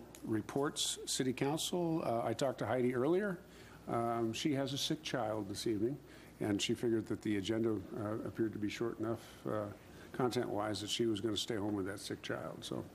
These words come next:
and I don't see Chuck, so I will forego that. The city manager just walked in, but I doubt if she wants to step up to the microphone. <laughs>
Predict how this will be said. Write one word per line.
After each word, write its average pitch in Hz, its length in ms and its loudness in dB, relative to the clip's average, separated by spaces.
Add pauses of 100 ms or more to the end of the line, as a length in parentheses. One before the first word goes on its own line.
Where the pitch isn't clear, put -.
(420)
and 104 120 2
I 107 80 4
don't 120 160 2
see 180 160 2
Chuck, - 360 0
so 107 360 0 (640)
I 120 40 0
will 113 180 4
forego 110 400 0
that. 101 240 0
The 120 80 0
city 113 240 4
manager 110 420 4
just 98 240 2
walked 104 240 2
in, 113 140 4
but 98 120 0
I 87 80 0
doubt 98 220 0
if 110 80 -2
she - 140 -2
wants 107 220 2
to - 60 -4
step - 280 -2
up 117 120 -4
to 156 80 -2
the 143 60 2
microphone. 104 800 0 (140)
<laughs> - 80 6